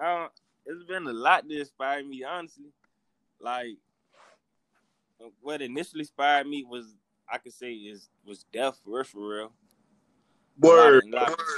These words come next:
Speaker 1: adversity in my life, for real. So that really inspired me.
Speaker 2: Word, you feel like you can let your story, like, what, just get it out there to change, what, like, to reach other youth or, like, tell people what you've been through?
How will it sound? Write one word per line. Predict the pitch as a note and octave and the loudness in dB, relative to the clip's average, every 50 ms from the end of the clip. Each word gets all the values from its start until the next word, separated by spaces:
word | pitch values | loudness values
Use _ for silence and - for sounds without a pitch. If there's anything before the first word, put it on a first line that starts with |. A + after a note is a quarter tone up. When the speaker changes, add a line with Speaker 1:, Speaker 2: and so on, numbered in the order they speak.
| - A#2+ | -10 -10
Speaker 1:
adversity | A#2 A#2 G#2+ G#2 A2 B2 C3+ C3 - A#2+ A#2+ A#2 A2+ A2+ | -14 -16 -16 -16 -16 -16 -16 -16 -16 -16 -14 -14 -14 -14
in | A2+ | -12
my | A#2 A2+ A2 | -12 -10 -10
life, | G#2 G#2 A#2+ C3 C3 A#2+ _ | -8 -8 -6 -8 -8 -10 _
for | - | -20
real. | A2 A2+ A2+ G#2+ A2 A2+ _ | -20 -18 -18 -18 -20 -20 _
So | _ - - G2+ G2+ G2+ G2 _ _ _ _ _ _ _ _ _ _ _ _ _ - | _ -20 -20 -18 -18 -18 -20 _ _ _ _ _ _ _ _ _ _ _ _ _ -14
that | - B2 B2+ A2+ | -12 -12 -12 -12
really | A#2 A2+ A2 G#2+ G2+ G#2 | -14 -16 -14 -12 -12 -14
inspired | G#2 G#2 - - G#2+ A2 A2 G#2+ G2+ G#2 | -14 -14 -10 -6 -4 -4 -4 -4 -6 -8
me. | A2+ A#2+ A#2 G#2+ _ _ _ _ _ _ _ _ _ _ _ _ _ _ _ _ _ _ _ _ _ _ _ _ _ _ _ _ _ | -10 -12 -12 -14 _ _ _ _ _ _ _ _ _ _ _ _ _ _ _ _ _ _ _ _ _ _ _ _ _ _ _ _ _
Speaker 2:
Word, | - B2 D3 D3 D3 C#3+ C3 | 6 8 8 10 10 8 8
you | C3 C#3 | 8 6
feel | C#3 D3 D3+ | 6 6 6
like | D3+ C#3+ C3+ | 6 6 6
you | C#3+ D3 | 6 6
can | C3 C3+ C3 C3+ | 6 6 8 8
let | C#3+ D3 - | 6 6 4
your | - D3+ - - - - - | 2 2 2 0 -8 -16 -20
story, | - - - - E3 D#3+ D#3+ D#3+ D3+ D3 | -20 -2 2 4 6 8 8 8 8 10
like, | C#3+ D3 D3 D3 C#3 C3+ C3+ - _ _ - - _ _ _ _ _ _ _ _ _ _ | 10 8 8 8 8 6 4 2 _ _ -20 -20 _ _ _ _ _ _ _ _ _ _
what, | - B2+ C#3+ C#3 C3 B2 A2 | 6 8 10 10 10 10 8
just | B2 C#3+ C3+ A#2+ | 6 6 6 8
get | B2+ D#3 D3+ | 8 8 8
it | - C#3+ | 10 10
out | D#3 D#3 D#3 D3+ | 10 8 8 8
there | D3+ D#3+ D#3 D#3 D#3 D#3 | 8 10 10 10 10 10
to | D3 C#3 C3 B2+ | 10 10 8 8
change, | B2 - D#3+ D3+ D3 D3+ D3 D3 | 6 4 4 6 6 8 6 6
what, | D3 D3 D3 C#3 | 8 8 8 10
like, | C3 C3 C3+ C3+ - - - - - - | 10 10 8 8 8 6 4 -2 -4 -2
to | A2+ - A2+ G#2+ - | 2 2 2 2 2
reach | - - - - C#3 - | 0 -2 -2 0 4 6
other | D#3 D#3+ D#3 D3+ | 6 8 8 6
youth | D3 D3 D#3 E3 E3+ E3 D#3+ D#3+ - - | 6 8 8 10 10 8 8 4 4 8
or, | C3+ C3+ C3 B2+ | 10 10 10 12
like, | C3 C3+ C3 B2+ C3 | 10 10 8 8 6
tell | - E3 D#3+ D#3+ - | 6 6 8 8 6
people | - D#3+ D3+ - D3 D3 | 6 2 0 2 2 2
what | D3+ | 2
you've | - _ _ _ | 0 _ _ _
been | - E3 D#3+ D#3+ | 4 4 4 4
through? | - E3 D#3+ D#3 D#3 D3+ | 4 4 6 6 6 4